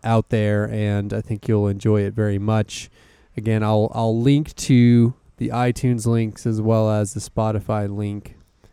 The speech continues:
for the podcast, the new podcast, in the show notes so that you can go out and subscribe to that, but I would encourage you to check it out. We'll be releasing new content every other week,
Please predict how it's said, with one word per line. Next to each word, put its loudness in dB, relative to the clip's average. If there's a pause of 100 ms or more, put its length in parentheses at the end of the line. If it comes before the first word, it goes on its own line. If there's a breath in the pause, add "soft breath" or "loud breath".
(100)
for -2
the -2
podcast, -6 (460 soft breath)
the -6
new 4
podcast, -4
in -2
the -2
show -2
notes 0
so -4
that -2
you -4
can -10
go -2
out -4
and -8
subscribe -4
to -6
that, -2
but -4
I -2
would -4
encourage -4
you 0
to -2
check -4
it 0
out. 0 (360 loud breath)
We'll 0
be 2
releasing 0
new 4
content -4 (120)
every 0
other 0
week, -4